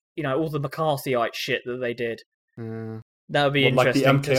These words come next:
Speaker 3: Ultra
Speaker 1: see, just to
Speaker 3: shit
Speaker 1: see
Speaker 3: and
Speaker 1: how,
Speaker 3: the
Speaker 1: like, some of, some of the, some of the stuff that's come out, like, that has been declassified since then, like the, um, um,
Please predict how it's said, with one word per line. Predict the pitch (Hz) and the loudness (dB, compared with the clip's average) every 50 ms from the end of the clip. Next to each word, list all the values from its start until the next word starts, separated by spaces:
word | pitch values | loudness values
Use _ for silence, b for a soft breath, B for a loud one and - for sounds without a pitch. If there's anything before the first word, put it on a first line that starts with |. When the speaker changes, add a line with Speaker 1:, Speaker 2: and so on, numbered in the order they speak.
| 131 131 | 4 2
Speaker 3:
Ultra | 127 - - - | 0 -2 -2 -2
Speaker 1:
see, | 262 | -2
just | 254 - | 0 0
to | 226 226 | -2 -2
Speaker 3:
shit | - | -2
Speaker 1:
see | - - 208 190 175 | 0 0 2 2 2
Speaker 3:
and | 170 | 0
Speaker 1:
how, | - 104 | 0 -2
Speaker 3:
the | 107 180 | 0 2
Speaker 1:
like, | 180 185 185 185 - | 2 2 2 2 0
some | - - 254 269 277 | 2 2 4 4 2
of, | 240 214 | 0 -2
some | 202 - 247 233 220 | -4 -4 -4 -2 -2
of | 220 208 | -2 0
the, | 226 208 196 190 - - _ | 2 0 0 0 -4 -12 _
some | - - - 220 214 | -14 -6 -2 -2 0
of | 208 | 0
the | 202 196 | -2 -4
stuff | - - 208 196 196 - - | 0 2 2 2 2 0 -2
that's | 170 151 - - - | -4 -4 -4 -6 -6
come | - 170 160 156 | -6 -4 -2 0
out, | 151 151 147 - | 0 -2 -2 0
like, | 165 151 147 - | 2 2 2 2
that | 165 151 135 - | 0 -2 -2 0
has | - 180 165 147 | 0 -2 -2 -2
been | - 170 170 165 156 | -2 -4 -4 -4 -4
declassified | 143 143 - 160 165 147 - - - 135 123 123 127 | -4 -6 -6 -8 -8 -8 -10 -8 -6 -4 -4 -4 -4
since | - 139 127 131 - | -6 -12 -12 -12 -6
then, | - 131 120 123 | -4 -4 -4 -4
like | 131 131 127 127 127 127 - | -2 -2 -2 -2 -2 -4 -8
the, | - 143 135 135 131 | -8 -6 -4 -2 -2
um, | 127 127 127 131 127 127 127 131 - B B B B B B B B B B B B B _ _ _ | -2 -2 -4 -6 -8 -8 -10 -10 -12 B B B B B B B B B B B B B _ _ _
um, | 135 127 127 123 127 127 127 123 123 120 120 120 117 113 113 117 123 | -8 -6 -4 -4 -4 -4 -4 -6 -6 -8 -8 -10 -10 -10 -12 -12 -14